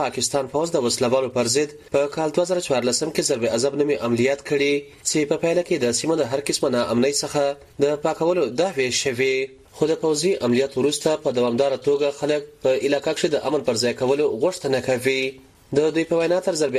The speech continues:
عضب عملیات وروسته پنځه سوه دېرش ځایي کسان په هدفي بریدونو کې وژل شوي دي. د ناامنۍ پر ضد د شمالي وزیرستان د اتمانزو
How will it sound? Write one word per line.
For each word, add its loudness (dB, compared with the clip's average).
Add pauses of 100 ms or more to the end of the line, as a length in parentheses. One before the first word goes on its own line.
(100)
عضب 0
عملیات 0
وروسته 0 (400)
پنځه 0
سوه 2 (120)
دېرش 0
ځایي 2
کسان 0
په -2
هدفي 0
بریدونو 2
کې 0
وژل 2
شوي -2
دي. -2 (560)
د 2 (200)
ناامنۍ 2
پر 0
ضد 0
د 0
شمالي 2
وزیرستان 0
د 2
اتمانزو 2